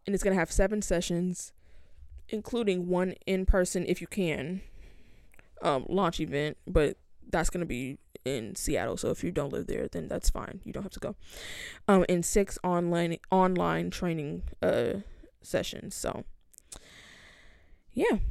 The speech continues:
it starts in, uh, March, like, mid-March. So, uh, and on Monday evenings. So if you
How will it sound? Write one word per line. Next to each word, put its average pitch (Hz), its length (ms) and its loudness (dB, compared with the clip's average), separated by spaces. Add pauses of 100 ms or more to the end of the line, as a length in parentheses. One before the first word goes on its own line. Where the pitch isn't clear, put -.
(120)
it 208 80 4
starts 254 280 4
in, 220 600 4 (540)
uh, 185 800 6
March, 190 640 -2
like, 180 200 2
mid-March. 175 800 0
So, 135 480 0 (720)
uh, 147 180 0
and 175 140 2
on 180 220 0
Monday 143 520 2
evenings. - 800 -6 (400)
So - 400 -6 (100)
if - 180 2
you 214 400 2